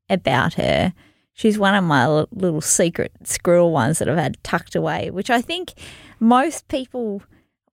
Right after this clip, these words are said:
maybe would have an awareness of Lauren Lappin, my friend,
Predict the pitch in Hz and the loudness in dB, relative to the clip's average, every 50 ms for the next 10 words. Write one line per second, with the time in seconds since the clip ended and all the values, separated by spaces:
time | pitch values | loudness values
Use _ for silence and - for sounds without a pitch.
0 | _ _ - 175 196 190 190 196 202 202 208 190 185 180 175 175 190 190 180 180 | _ _ 0 2 4 4 4 2 0 -4 -6 -6 -6 -6 -6 -6 -4 -2 -2 -2
1 | 170 175 165 165 160 165 175 170 165 170 170 170 170 175 180 196 233 226 - - | 0 0 0 -2 0 2 2 4 6 6 6 4 4 4 2 2 2 0 0 -2
2 | - - - - - - _ _ _ _ _ _ _ _ _ _ _ 190 196 175 | -2 -4 -4 -8 -14 -20 _ _ _ _ _ _ _ _ _ _ _ 0 0 2
3 | 180 185 175 165 165 165 160 160 160 160 196 - - 285 339 392 - _ _ _ | 2 2 2 2 2 0 0 0 0 -2 -2 -4 -6 -10 -12 -12 -16 _ _ _
4 | _ 214 196 175 185 - - - 185 175 - 220 269 339 - | _ -10 -4 -4 -4 -4 -4 -4 -2 -2 0 0 -2 -2 -6